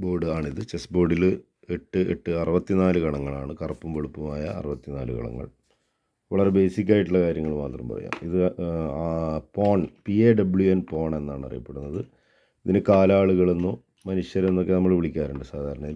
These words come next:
പടയാളികൾ എന്ന് വിളിക്കാം. നമ്മളൊരു യുദ്ധതന്ത്രത്തിൻ്റെ ഭാഗമായിട്ട് നോക്കുമ്പോൾ അതിനെ നമുക്ക് പടയാളികൾ എന്ന് വിളിക്കാം.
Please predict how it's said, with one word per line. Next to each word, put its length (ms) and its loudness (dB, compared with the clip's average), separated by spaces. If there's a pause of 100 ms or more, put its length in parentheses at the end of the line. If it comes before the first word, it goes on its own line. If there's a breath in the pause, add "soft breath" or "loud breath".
പടയാളികൾ 600 2 (160)
എന്ന് 180 -8
വിളിക്കാം. 300 -10
നമ്മളൊരു 340 -8
യുദ്ധതന്ത്രത്തിൻ്റെ 680 -4 (100)
ഭാഗമായിട്ട് 480 -2
നോക്കുമ്പോൾ 320 -8 (680 soft breath)
അതിനെ 160 4
നമുക്ക് 240 4
പടയാളികൾ 460 6
എന്ന് 120 -2
വിളിക്കാം. 240 0